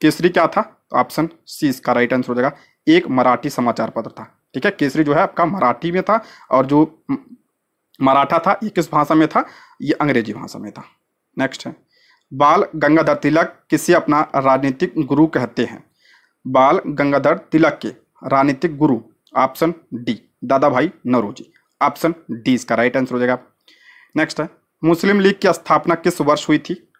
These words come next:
मुस्लिम लीग की स्थापना उन्नीस सौ छः में हुई थी। किसने किया था? आगा खां और सलीमुल्ला खान ने। ऑप्शन सी इसका राइट आंसर हो जाएगा। उन्नीस सौ छः में मुस्लिम लीग की स्थापना हुई थी। नेक्स्ट, मुस्लिम लीग ने अप-, अलग मुस्लिम राज्य का समर्थन किया था।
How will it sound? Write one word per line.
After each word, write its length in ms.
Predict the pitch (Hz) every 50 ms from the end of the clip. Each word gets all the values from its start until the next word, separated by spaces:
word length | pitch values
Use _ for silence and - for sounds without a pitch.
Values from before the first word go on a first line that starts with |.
| - -
मुस्लिम 340 | 139 143 - 170 170 180 170
लीग 200 | 165 170 165 -
की 100 | 175 156
स्थापना 440 | - - - 147 139 - 165 175 175 - _ _ _ _ _ -
उन्नीस 320 | 139 143 147 147 135 - -
सौ 140 | 170 196 - _ _ _ _ -
छः 160 | - 170 151
में 100 | 131 110
हुई 100 | 107 107
थी। 140 | 107 - 101 - _ _ -
किसने 240 | 139 - - 175
किया 180 | 160 - 170 160
था? 180 | 160 - 175 190 _ _ _ -
आगा 200 | 120 131 143 151
खां 200 | 151 - 143 131
और 180 | - - 127 123
सलीमुल्ला 440 | - - 123 127 123 123 123 127 -
खान 240 | - - 143 139 139
ने। 100 | 139 139 - _ _ _ _ _ - -
ऑप्शन 300 | 143 143 - - 143 131
सी 160 | - - 123
इसका 200 | 113 - - 117
राइट 220 | 117 127 127 -
आंसर 160 | 131 127 -
हो 40 | 123
जाएगा। 180 | 117 123 - - -
उन्नीस 260 | 135 135 135 127 -
सौ 260 | 190 - - _ _ -
छः 140 | - 180 165
में 120 | 170 175 - -
मुस्लिम 280 | - 127 - - 123 120
लीग 160 | 120 123 123
की 120 | - 127 113
स्थापना 360 | - - - 117 113 135 139
हुई 160 | 135 131 131
थी। 320 | 127 - 127 131 - _ _ _ _ _ _ _ _ _ _ _ _ _ _ -
नेक्स्ट, 200 | 156 165 - - _ _ _ _ _ _ _ -
मुस्लिम 360 | 160 170 165 - 196 202 208 202
लीग 220 | 196 202 190 175
ने 80 | 208 -
अप-, 340 | - 147 - - _ _ _ _ _ _ _ _ _ -
अलग 240 | 156 170 185 185 -
मुस्लिम 480 | - 156 156 156 151 - 165 180 180
राज्य 260 | 156 143 143 147 143 135
का 180 | - 151 139
समर्थन 580 | 135 - 151 147 143 135 127 - - 151 160 170 - _ _ _ _ _ _ _ _ _ _ _ _ _ _ _ _ _ -
किया 200 | - 180 170 135
था। 340 | 117 - - 101 92 - _